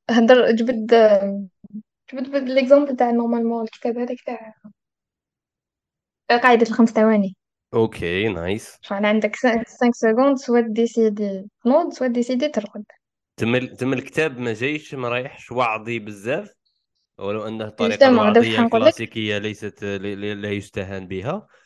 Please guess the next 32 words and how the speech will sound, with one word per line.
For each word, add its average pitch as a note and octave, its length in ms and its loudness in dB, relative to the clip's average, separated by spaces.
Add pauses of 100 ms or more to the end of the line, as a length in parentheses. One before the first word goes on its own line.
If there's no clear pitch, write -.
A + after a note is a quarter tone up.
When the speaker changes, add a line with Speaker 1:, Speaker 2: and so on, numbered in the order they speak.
(140)
Speaker 2:
وإنما C3 540 -4
شغل D3+ 180 -8
مدخل B2+ 560 -4
هكا C3 400 -4
الكتب A2 520 -10
بيست A2 480 -6
سيلرز G#2+ 540 -4
تاع G#2 420 -6
أمريكان G#2+ 580 -6
أمورات، G#2+ 540 -8
مدخلهم A2 420 -8
زعما G#2+ 240 -6
في A#2+ 60 2
Speaker 1:
مم. A#2+ 60 2
Speaker 2:
الهضرة A2 320 -4
على A#2 100 -2
الصلاة. F2+ 380 -14 (100)
أوكي، B2 500 -8
five A#2 260 -2
second G#2 380 -8
Speaker 1:
آه، A3+ 200 4
Speaker 2:
rules. G3 180 -6
Speaker 1:
ه-، A#3+ 240 -4
ه-، B3 140 2
Speaker 2:
هضر A3+ 180 4
عليها B2+ 280 0
في C#3 100 -8
ال-، B2+ 640 -2
صلاة A#2 420 -6
الفجر. E2+ 340 -20 (160)
نايس. G#2+ 340 -10 (840)
Speaker 1:
يس. A3+ 360 2